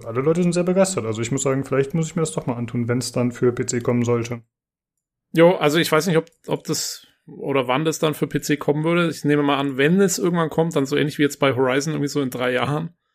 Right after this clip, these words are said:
Speaker 2: Ähm, mal gucken. Ich hab ja eigentlich früher oder später vor, mir eine P S fünf zuzulegen. Dann werde ich's mir wahrscheinlich auch mal reinziehen.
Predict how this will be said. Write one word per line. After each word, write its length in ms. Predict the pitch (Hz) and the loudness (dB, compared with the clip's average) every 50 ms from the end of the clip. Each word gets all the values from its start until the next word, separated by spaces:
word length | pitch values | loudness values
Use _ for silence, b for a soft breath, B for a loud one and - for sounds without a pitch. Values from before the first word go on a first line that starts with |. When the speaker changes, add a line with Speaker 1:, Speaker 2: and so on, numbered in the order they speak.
| _ _ _ _ _ _ _ _ _ _ _ - | _ _ _ _ _ _ _ _ _ _ _ -10
Speaker 2:
Ähm, 560 | 139 123 120 123 123 123 123 123 120 127 123 123 | -8 -6 -6 -4 -4 -6 -6 -6 -8 -12 -10 -4
mal 180 | 143 156 156 | 0 0 0
gucken. 260 | - - 156 156 170 151 | 0 0 -4 -4 -4 -6
Ich 160 | 170 170 - | -4 -2 -2
hab 140 | 175 175 175 | -2 0 2
ja 480 | 170 160 156 156 151 151 147 143 - - | 4 4 4 4 4 2 0 -2 -6 -8
eigentlich 640 | - 135 143 156 165 156 151 143 - - - _ | -4 -2 0 0 0 -2 -6 -8 -10 -14 -16 _
früher 240 | - - - 156 156 | -10 -4 0 2 4
oder 100 | 151 151 | 4 4
später 280 | - - - 147 151 143 | 2 2 0 0 0 0
vor, 160 | - 151 143 | 0 0 0
mir 60 | 147 | 2
eine 120 | 143 139 127 | 0 -2 -2
P 160 | 135 - 147 | -4 -4 -6
S 100 | 135 139 | -4 -4
fünf 200 | - 147 151 160 | -2 -4 -4 -4
zuzulegen. 580 | - - 127 123 - 139 120 123 123 123 127 131 | -4 -8 -8 -6 -6 -6 -4 -4 -4 -4 -4 -4
Dann 280 | 123 127 127 120 123 127 | -6 -6 -8 -10 -8 -8
werde 140 | 131 123 127 | -8 -8 -8
ich's 100 | - - | -8 -8
mir 80 | 131 | -8
wahrscheinlich 340 | 120 117 - 135 131 123 - | -8 -8 -8 -10 -10 -10 -10
auch 120 | 123 - | -12 -10
mal 80 | - 123 | -10 -10
reinziehen. 420 | 120 120 120 117 - 131 127 127 | -8 -8 -10 -10 -8 -10 -10 -12